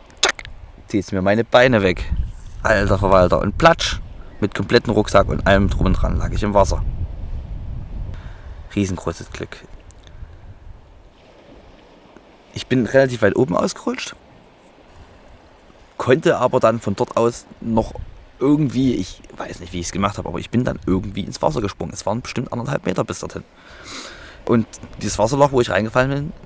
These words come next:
war halt zum Glück auch groß genug und tief genug. Ich hab meine Brille verloren,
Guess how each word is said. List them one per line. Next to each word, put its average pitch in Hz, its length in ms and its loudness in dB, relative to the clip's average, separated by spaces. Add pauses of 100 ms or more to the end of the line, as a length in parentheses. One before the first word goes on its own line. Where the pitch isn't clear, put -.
(180)
war - 220 -10
halt 95 180 -10
zum 95 140 -8
Glück 90 220 -6
auch 110 120 -6
groß 120 220 -2
genug 196 340 -4 (840)
und 101 160 -4
tief - 240 -6
genug. 95 280 -4 (1500)
Ich - 60 4
hab 123 80 4
meine 110 160 6
Brille 135 220 4
verloren, 165 340 2